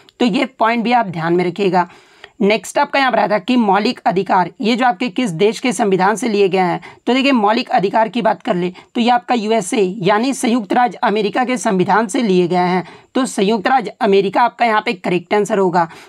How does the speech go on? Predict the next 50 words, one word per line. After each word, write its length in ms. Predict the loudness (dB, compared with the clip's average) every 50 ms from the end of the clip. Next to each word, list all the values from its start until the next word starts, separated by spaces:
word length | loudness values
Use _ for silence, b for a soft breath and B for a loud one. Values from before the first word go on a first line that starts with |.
| B B -6
इसके 200 | -6 -2 -2 0
अलावा 200 | 2 2 2 2
बात 240 | 2 0 -2 -2 -2
कर 180 | -4 -2 0
ले 120 | 0 0 0 0 -2 0 -2 0
वर्तमान 480 | 2 2 0 -2 -2 0 0 0 0
में 140 | 2 0 -2
कितने 380 | -2 -2 -6 0 2 2 2 2
मौलिक 380 | 2 2 2 0 0 -2 -2
अधिकार 360 | -2 -2 -2 0 0 0 0 0
हैं, 160 | -2 -4 -6 B B B B -2
तो 60 | 0
देखिए 200 | 0 2 2 0
वर्तमान 480 | 0 2 0 -2 0 -2 0 0 0 2
में 100 | 2 2
आपके 260 | 0 0 0 -4 -6
छः 320 | -6 -6 -4 -2 0 2
मौलिक 380 | 2 2 0 0 0 0 0 0
अधि-, 260 | -2 -2 -2 -6 -6 -4 -2
अधिकार 420 | -2 0 0 0 2 2 0 2 0
हैं, 120 | -2 -4 B B B B B
लेकिन 240 | -2 0 2 2 2
मूल 260 | 2 2 2 0 0
संविधान 460 | 0 0 0 0 0 2 0 0 0
में 80 | 0 -2
अगर 160 | -2 0 -2
मौलिक 360 | 0 0 0 0 0 -2 -2
अधिकारों 360 | -2 -2 0 0 0 -2 -2 0
की 120 | -2 -2
संख्या 360 | -2 0 0 0 2 0 0
पूछी 300 | 0 0 -4 -4 -2 -2
जाए 220 | 0 2 2 2 0 B B B B B -2
तो 60 | 0
देखिए 200 | 0 2 2 2
मूल 260 | 2 2 2 0 -2
संविधान 500 | 0 -2 -2 0 0 0 2 0 0 2
में 140 | 0 -2 -2 -2
यानी 300 | 0 0 0 0 0 -2
जब 120 | 0 0
हमारा 300 | 0 2 2 2 2 0
संविधान 520 | 0 0 -4 0 0 2 2 2 2 2
बनकर 320 | 0 -2 -2 0 0 -2 -2
तैयार 260 | 0 2 2 2 2
हो 100 | 0 -2
रहा 140 | -2 -2 -2
था 220 | 0 0 0 0 B B B B B B -2
उस 180 | -2 -2 0
समय 240 | 0 0 2 0 0
जो 140 | 0 0 0
मौलिक 440 | 2 2 2 0 0 0 -2 -6